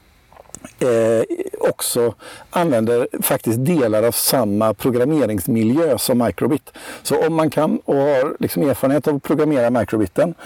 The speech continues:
då kan man också programmera Circuit Playground som kommer ifrån ett företag som heter Adafruit. Och Circuit Playground är också en liten mikrokontroller som har, eh, led-lampor, eh,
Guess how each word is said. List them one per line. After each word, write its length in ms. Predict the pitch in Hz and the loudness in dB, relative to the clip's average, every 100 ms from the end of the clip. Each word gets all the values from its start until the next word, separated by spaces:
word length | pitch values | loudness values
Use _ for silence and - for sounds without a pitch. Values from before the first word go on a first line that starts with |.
| - - - - | -16 -16 -16 -4
då 120 | 147 | -2
kan 180 | - 151 | 0 0
man 100 | 156 | 0
också 220 | 147 143 | -2 -4
programmera 800 | 117 131 127 135 113 104 107 120 | -2 -2 0 0 0 0 0 0
Circuit 640 | - - 120 - 120 - - | -2 0 -2 -2 -6 -6 -4
Playground 760 | 147 110 85 117 147 120 90 - | 0 0 0 0 0 0 -4 -8
som 220 | - 131 | -4 -2
kommer 260 | - 127 110 | 0 0 0
ifrån 200 | 101 120 | 0 0
ett 120 | 110 | 0
företag 420 | - 135 123 - | 0 0 0 -2
som 100 | - | 0
heter 300 | 104 - 127 | -2 0 0
Adafruit. 640 | 104 95 - 147 110 - - - - - - - - - | 0 0 0 0 -2 -6 -20 -20 -18 -16 -16 -16 -18 -8
Och 380 | - 120 127 151 | -2 0 0 0
Circuit 300 | 165 131 139 | -2 -2 -2
Playground 500 | 175 131 131 156 160 - | -2 -2 0 0 -2 -2
är 120 | 156 | -2
också 220 | - - | -2 -2
en 100 | 160 | -2
liten 300 | 185 - 170 | -2 0 0
mikrokontroller 880 | 165 - 110 120 104 113 107 110 101 - - - - | 0 -2 -2 -2 0 2 4 2 -2 -10 -14 -12 -4
som 240 | - 120 | -2 0
har, 260 | 127 117 113 | 0 0 0
eh, 80 | |
led-lampor, 840 | 120 151 120 120 120 110 - 117 113 117 - | 0 -2 -2 0 0 -2 -2 0 0 -2 -2
eh, 400 | 113 107 104 | 0 2 2